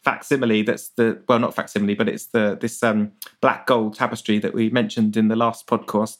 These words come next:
Um, this, this black, um, um, gold tapestry where the, it was a lady who's done it on her own. Um, and it's the full size of the Bayeux Tapestry as well. It's taken her about ten years. So,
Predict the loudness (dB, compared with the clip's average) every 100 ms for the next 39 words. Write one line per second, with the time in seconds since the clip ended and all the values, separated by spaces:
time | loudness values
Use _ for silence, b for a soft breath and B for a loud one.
0 | _ 0 2 -2 -2 -2 -2 0 2 2
1 | 0 0 4 4 2 -4 -8 -14 0 2
2 | 2 2 2 2 -2 -4 -4 -4 -2 2
3 | 2 2 0 2 2 4 4 2 2 0
4 | -2 2 2 2 0 -2 0 2 2 4
5 | 4 2 -2 -8 B B B _ 2 2
6 | -2 -2 -2 -2 -6 -16 _ -2 2 2
7 | 2 2 4 4 2 -4 0 0 0 0
8 | -4 -4 -2 0 0 0 0 0 -2 -6
9 | 0 2 2 2 0 2 2 2 4 2